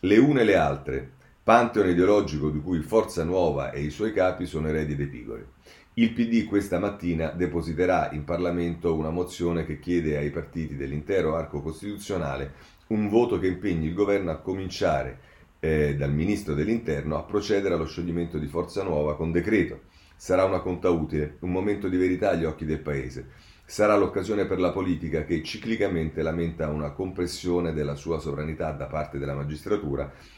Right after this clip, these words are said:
salvo utilizzarla come alibi della propria inerzia, di assumersi la responsabilità nell'esprimere un giudizio politico e prendere una decisione che dichiari l'Italia libera e immune dai demoni e dai fantasmi del Novecento.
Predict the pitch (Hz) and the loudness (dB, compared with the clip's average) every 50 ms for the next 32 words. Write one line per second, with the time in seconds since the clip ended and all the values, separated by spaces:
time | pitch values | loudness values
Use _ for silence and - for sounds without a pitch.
0 | - - - - - - 127 113 107 107 110 107 101 101 104 101 92 85 90 90 | -20 -12 -8 -6 2 6 6 6 6 4 2 0 0 2 2 2 2 2 0 -2
1 | 90 90 76 78 85 80 80 82 80 78 76 80 78 80 78 73 71 73 76 73 | -2 -2 -2 -2 -2 -2 -2 -4 -4 -4 -4 -4 -4 -4 -4 -4 -4 -4 -4 -4
2 | 73 73 71 69 69 69 69 76 73 71 78 85 101 98 87 73 69 - - 69 | -4 -4 -4 -4 -4 -4 -6 -6 -6 -4 -2 0 0 2 2 0 -2 -6 -12 -12
3 | 65 65 67 71 71 - - 87 82 78 76 73 - 73 71 71 71 69 - 76 | -10 -8 -10 -10 -10 -8 -6 -4 -2 -2 -4 -4 -4 -4 -4 -4 -4 -6 -8 -10
4 | 73 - - 71 67 69 71 71 71 87 87 85 80 69 69 69 - - 78 80 | -10 -10 -10 -8 -8 -6 -6 -4 -4 -4 -4 -4 -4 -6 -8 -10 -10 -8 -6 -6
5 | 76 71 67 69 71 69 69 71 71 73 71 - 73 71 69 87 87 92 90 90 | -4 -4 -6 -6 -6 -8 -6 -6 -8 -8 -8 -8 -8 -6 -4 -2 -2 -2 -2 -2
6 | 101 98 85 78 - - 80 80 80 80 76 73 71 71 71 76 76 73 71 80 | -2 -2 -2 -2 -2 -4 -4 -4 -4 -4 -4 -4 -4 -4 -4 -6 -6 -6 -8 -8
7 | 78 71 71 69 69 69 69 69 69 71 71 71 71 71 80 80 73 71 73 87 | -8 -8 -8 -6 -6 -8 -8 -8 -8 -8 -8 -8 -6 -4 -4 -4 -4 -4 -4 -4
8 | 87 - 76 71 71 71 71 85 104 117 117 107 107 104 92 85 85 90 92 90 | -4 -4 -4 -4 -4 -4 -4 0 0 0 2 2 2 4 4 4 2 2 2 0
9 | 85 78 76 73 73 73 73 - - - - - - - - - 85 82 87 90 | -2 -2 0 -2 -2 -4 -6 -8 -14 -20 -20 -20 -20 -20 -12 -4 0 4 4 6
10 | 90 87 87 82 82 82 82 82 80 80 78 76 73 80 76 71 73 76 73 69 | 6 4 4 2 0 0 0 0 0 0 -2 -2 -2 -4 -6 -4 -4 -4 -4 -4
11 | 73 69 69 69 69 71 71 73 71 71 85 85 76 71 69 - 67 - - _ | -4 -4 -4 -4 -2 -2 -4 -4 -2 -2 0 0 0 -2 -4 -8 -12 -18 -18 _